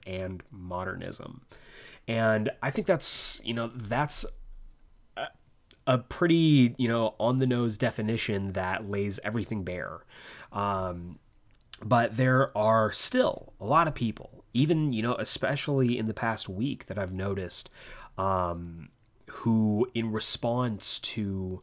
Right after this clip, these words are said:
different companies, different content creators, you know, coming out f-, with their support of the Black Lives Matter movement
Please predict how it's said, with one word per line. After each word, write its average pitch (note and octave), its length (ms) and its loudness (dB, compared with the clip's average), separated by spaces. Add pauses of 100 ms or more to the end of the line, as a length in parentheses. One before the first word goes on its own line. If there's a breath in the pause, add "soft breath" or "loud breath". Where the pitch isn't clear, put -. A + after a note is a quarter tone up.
(320 loud breath)
different G#2 300 -6
companies, A#2 1040 -2
different G#2+ 420 -6
content B2+ 460 -4
creators, G2 840 -2
you G#2+ 60 -6
know, F#2 140 -6
coming A2 340 -4
out G#2+ 320 0
f-, - 220 -20 (120)
with G#2 220 -4
their G#2+ 240 -2
support C3 680 2 (440 loud breath)
of G#2+ 260 2
the G#2 140 -4
Black G2+ 340 -4
Lives G2+ 240 -4
Matter G2 240 -6
movement G2+ 720 -2